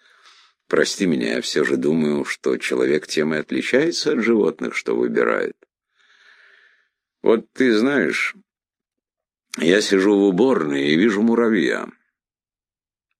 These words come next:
Муравей ползет, Марлон, не отрывая взгляда от пальца, медленно прочертил в воздухе, как ползет муравей.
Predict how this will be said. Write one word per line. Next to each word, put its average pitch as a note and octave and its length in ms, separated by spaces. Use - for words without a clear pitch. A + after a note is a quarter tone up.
Муравей A2+ 720
ползет, E2 1040
Марлон, C#2 600
не C#2 80
отрывая C2+ 500
взгляда B1+ 500
от - 120
пальца, B1+ 680
медленно B1 760
прочертил C2+ 840
в A#1 40
воздухе, C#2 560
как - 320
ползет C2 560
муравей. B1+ 580